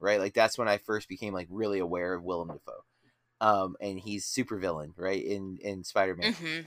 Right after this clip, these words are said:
Speaker 1: And then a, a lot of movies, like, even in Boondock Saints, which I wouldn't see for a few years after the Spider-Man, he starts off as the bad guy detective figure, you know, 'cause you're rooting for the, the Boondock Saints, and he's, uh, he looks like he's gonna be the one who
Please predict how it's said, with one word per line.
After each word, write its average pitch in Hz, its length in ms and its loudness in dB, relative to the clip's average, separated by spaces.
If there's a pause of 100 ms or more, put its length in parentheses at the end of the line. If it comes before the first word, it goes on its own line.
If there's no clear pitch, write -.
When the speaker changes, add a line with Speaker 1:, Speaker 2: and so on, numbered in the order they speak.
(120)
Speaker 1:
And 117 160 2
then 135 160 6
a, 117 80 4 (180)
a 110 80 4
lot 117 380 12
of 139 80 2
movies, 104 240 -2
like, 147 100 4
even 196 340 0 (360)
in 131 180 2
Boondock 151 380 4
Saints, 95 260 -6
which 113 140 4
I 123 80 12
wouldn't 147 200 2
see 131 160 0
for 107 200 0
a 98 40 0
few 117 160 -6
years 107 300 0
after 104 400 2
the 87 80 -6
Spider-Man, 98 480 0 (480)
he 160 320 -4
starts 202 440 8
off 208 240 12
as 120 220 2
the 110 100 -4
bad 113 360 0
guy 95 600 2 (100)
detective 104 600 -6
figure, 82 400 -6
you 92 120 -4
know, 113 80 -4
'cause 117 120 -8
you're 131 120 4
rooting 131 360 4
for 113 100 -2
the, 95 240 -4
the 101 80 -10
Boondock 117 400 2
Saints, 95 260 -6
and 101 160 -6
he's, 113 440 -4
uh, 104 100 2 (100)
he 143 200 6
looks 131 280 4
like 120 140 4
he's 110 160 -4
gonna 110 180 0
be 98 380 -2 (760)
the 123 120 2
one 117 180 4
who 101 160 -2